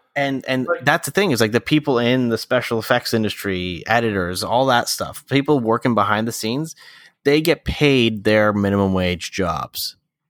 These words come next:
Speaker 1: Like, a-, the, you know, they, they get paid hourly for the work that they do, if that,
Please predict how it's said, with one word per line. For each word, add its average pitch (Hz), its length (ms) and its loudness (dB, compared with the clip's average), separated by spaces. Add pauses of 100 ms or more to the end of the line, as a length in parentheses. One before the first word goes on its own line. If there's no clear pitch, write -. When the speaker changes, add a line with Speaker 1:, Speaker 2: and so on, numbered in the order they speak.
Speaker 1:
Like, 95 260 -6
a-, - 280 -12
the, 104 220 -2
you 120 80 0
know, 113 240 2
they, 117 200 0
they 127 120 2
get 127 140 0
paid 127 180 2
hourly 104 440 2
for - 140 -2
the 107 80 4
work 101 200 2
that 101 100 0
they 95 100 -2
do, 87 220 -2 (100)
if 135 340 0
that, - 280 -10